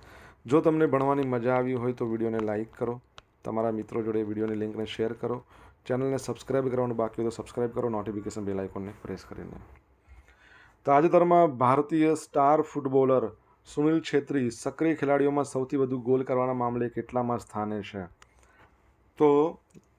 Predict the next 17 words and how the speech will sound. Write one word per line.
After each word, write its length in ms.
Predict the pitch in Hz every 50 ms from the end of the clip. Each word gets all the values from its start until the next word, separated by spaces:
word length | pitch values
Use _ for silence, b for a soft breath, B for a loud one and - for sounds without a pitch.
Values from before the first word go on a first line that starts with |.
| _ _ _ - -
યાદ 280 | 117 117 120 123 131
રાખજો, 360 | 135 135 135 135 135 131 139 131
અત્યારે 260 | - - 127 127 127
ત્રીજા 280 | 117 120 123 120 127
નંબર 260 | 127 123 120 127 123 120
પર 180 | - 127 123
છીએ. 320 | 120 - - - 123 127 143 - _ _ - -
શા 140 | - 127 127
માટે 240 | 127 127 123 127 127
આપણે 180 | 117 120 123
એમની 200 | 123 123 123 123
ચર્ચા 320 | 117 120 113 117 113 127 120
કરી 180 | 123 127 120
રહ્યા 140 | 123 123 123
છીએ? 180 | 120 - 131 123
કેમ 200 | - 117 113 120
કે 340 | 120 - 120 113 113 127